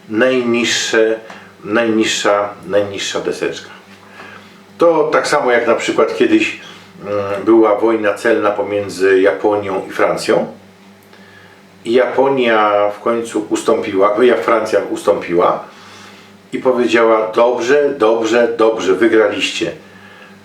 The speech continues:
E, wpuścimy wasze wideo V H S na rynek francuski, z tym, że każde musi mieć certyfikat zgodności. I stworzymy taki urząd,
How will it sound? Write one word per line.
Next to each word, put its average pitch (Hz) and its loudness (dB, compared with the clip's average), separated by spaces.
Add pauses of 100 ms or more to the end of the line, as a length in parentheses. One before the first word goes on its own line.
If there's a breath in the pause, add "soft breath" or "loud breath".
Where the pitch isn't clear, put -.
(140)
E, 101 2
wpuścimy 131 0
wasze 104 0 (280)
wideo 107 2
V 110 2
H 104 2
S 95 -4
na 98 0
rynek 98 -2
francuski, 156 -4 (640 loud breath)
z - -16
tym, 143 2
że 113 2
każde 107 0 (500 loud breath)
musi 156 0
mieć 139 -2
certyfikat 117 -2
zgodności. 107 -2 (800)
I 160 -6
stworzymy 139 0
taki 110 -4
urząd, 131 2